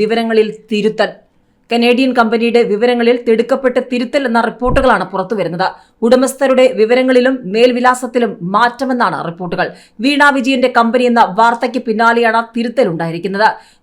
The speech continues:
വീണയുടെ LinkedIn പ്രൊഫൈലിൽ നിന്ന് കമ്പനിയുടെ പേര് ഒഴിവാക്കി. കമ്പനിയുടെ പ്രൊഫൈലിൽ നിന്ന് വീണ വിജയന്റെ പേരും മാറ്റിയെന്നാണ് റിപ്പോർട്ട്. സ്കൈ ഇലവൻ ഇൻകോർപ്പറേറ്റ്സ്. വീണ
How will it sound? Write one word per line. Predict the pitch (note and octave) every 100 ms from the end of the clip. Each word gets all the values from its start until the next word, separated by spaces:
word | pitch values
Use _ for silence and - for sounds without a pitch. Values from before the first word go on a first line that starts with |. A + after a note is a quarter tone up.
| F3
വീണയുടെ | A#3 B3+ B3+ B3 C#4 A3+ A3+
LinkedIn | C4 C#4 C4+ C#4 C4
പ്രൊഫൈലിൽ | B3 - B3+ B3+ B3 B3
നിന്ന് | A#3+ A#3+ A#3
കമ്പനിയുടെ | A#3+ C#4 C4+ B3 B3 -
പേര് | A#3+ B3
ഒഴിവാക്കി. | E3+ E3 E3 G#3+ - - _ _ -
കമ്പനിയുടെ | A3 A3+ C4 C4+ C4+
പ്രൊഫൈലിൽ | A#3+ A#3 C4+ C4+ C4 B3
നിന്ന് | A#3 A#3 - F#3
വീണ | B3 C4 C4
വിജയന്റെ | B3 B3+ A#3+ A#3 A3+
പേരും | A3 G#3+ F3 F#3
മാറ്റിയെന്നാണ് | G#3 A#3 B3+ A#3 D#3 - F3
റിപ്പോർട്ട്. | E3+ F3+ A3 - - _ - -
സ്കൈ | - D4+ E4+ F4+
ഇലവൻ | D#4 C#4+ B3+ A3 - A#3
ഇൻകോർപ്പറേറ്റ്സ്. | A#3+ A#3 A3+ G3 - D3+ - - - _ _ _ - E3+
വീണ | C4